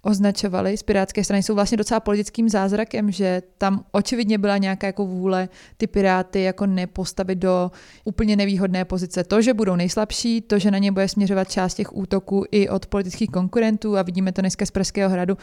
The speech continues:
to je fakt, budou to mít těžký, ale zároveň oni slibovali, že do té vlády jako půjdou před volbama a myslím si, že by jim do určité míry mohlo uškodit u voličů, kdyby říkali: „Dobře, my, my jsme vám sice říkali, že vám přineseme tu budoucnost zpátky,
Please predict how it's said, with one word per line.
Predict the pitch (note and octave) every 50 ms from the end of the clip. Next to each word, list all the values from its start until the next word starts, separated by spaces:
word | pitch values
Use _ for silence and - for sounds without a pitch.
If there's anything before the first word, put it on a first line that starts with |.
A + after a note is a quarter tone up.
| - - - - -
to | A#3
je | A3
fakt, | - - G#3 F3+ F3 F3 - - -
budou | F#3+ G#3 G3 F#3+
to | F#3 G3+
mít | G3+ G3+ G3
těžký, | - G3+ - - - - G#3 G3+ G3 -
ale | - G3+ G3+ G3
zároveň | G3+ G3 F#3+ G3 G3 G3 G3 G3 G3 F#3+ - - - - -
oni | - G#3+ A3 G#3
slibovali, | - - A3 G3+ G#3 G3 G3+ G#3 G#3+
že | G3+ G#3+
do | G3 G3
té | - G3+ G3+ F#3+
vlády | G3 F#3 F#3 F#3 F#3+ F#3+
jako | F#3 - G#3
půjdou | - - G#3+ F#3+ G3 F3+ E3+ F3 F3+ G3+ A3+ B3 -
před | - G#3+ F#3+ F#3
volbama | F#3+ F#3+ F#3 F#3 F#3+ F#3+ F#3+ F#3
a | F#3 - F#3+
myslím | F#3+ G3 G3 - G3+
si, | G3 - G#3
že | F3+ G3+
by | F#3 G3
jim | G3 G3 G3
do | G3 F#3
určité | F3+ F3 - - F#3+ F#3+
míry | F#3+ F#3 F#3 F#3+
mohlo | F#3+ F#3+ F#3 F#3+ -
uškodit | E3+ - - - G3+ F#3+ F#3+ F#3+ -
u | - F#3
voličů, | F#3+ F#3+ F#3 - - - G3
kdyby | G3 F3+ F3 G3
říkali: | F#3+ G3+ F#3+ - G3 F#3+ G3+ G3 - - - - - - - - -
„Dobře, | A3 G3+ G3 A3 G3+
my, | G3 F#3+ F#3 F#3 -
my | G3 G3+
jsme | - G#3 G#3
vám | G3+ G3
sice | G#3 F#3+ A3 A3
říkali, | G#3+ G#3 - G3+ G3+ G3+
že | G#3 G3
vám | F#3+ G3
přineseme | - - G#3+ G3 - G#3 G3+ G3
tu | A3 G#3
budoucnost | F#3+ G3+ F#3+ F3+ F#3+ - G#3 G3 -
zpátky, | - G3 F#3 F#3+ - - - A#3 A#3